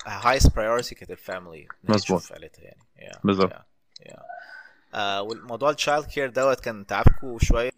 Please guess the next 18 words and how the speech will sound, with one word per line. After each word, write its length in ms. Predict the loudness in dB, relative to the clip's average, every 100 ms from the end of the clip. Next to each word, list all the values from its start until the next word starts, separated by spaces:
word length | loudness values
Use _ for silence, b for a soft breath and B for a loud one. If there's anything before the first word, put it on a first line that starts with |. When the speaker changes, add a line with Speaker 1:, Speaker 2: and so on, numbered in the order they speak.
| -6
Speaker 1:
ولا 380 | -4 -2 -4 -8 -12
كان 460 | -14 -16 -20 -20 -20
يعني 400 | -16 -14 -14 -14
قدرتوا 240 | -14 -12
تلاقوا 220 | -10 -8
تشايلد 320 | -8 -8 -8 -10
كير 300 | -12 -10 -8
ولا 200 | -8 -10
أنتوا 160 | -10
ما 60 | -12
احتجتوش 480 | -12 -10 -8 -8 -10
تشايلد 260 | -10 -12 -14
كير 300 | -14 -12 -12 -12 -18 -16 -10
ولا 220 | -8 4
it 20 |
was 40 | 4
too 180 | 4
expensive؟ 440 | 2 2 0 -4